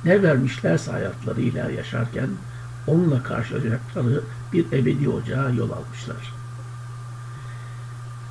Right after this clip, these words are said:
Biz zaman burada dur ve öyle kal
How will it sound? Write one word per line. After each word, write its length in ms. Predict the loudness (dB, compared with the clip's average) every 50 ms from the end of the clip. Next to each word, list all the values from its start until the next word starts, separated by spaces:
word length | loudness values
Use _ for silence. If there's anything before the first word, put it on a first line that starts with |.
| -12 -12 -12 -12 -12 -12 -12 -12 -12 -12 -12 -12 -12 -12 -12 -12 -12 -12 -12 -12 -12 -12 -10 -10 -10 -10 -10 -12 -12 -12 -16 _ _ _ _ _ _ _ _ _ _ _ _ _ _ _ _ _ _ _ _ _ _ _ 2
Biz 240 | 2 2 2 -2 -6 -8 -8 -8 -6 4 4 4 4 4 -2 -8 -8 -2 4
zaman 540 | 6 6 6 8 6 6 6 6 6 6
burada 340 | 8 8 8 10 8 8 8
dur 180 | 8 8 6 6 4 0 -2 0
ve 120 | 6 10
öyle 260 | 10 10 10 8 4
kal 260 | 2 0 2 4 4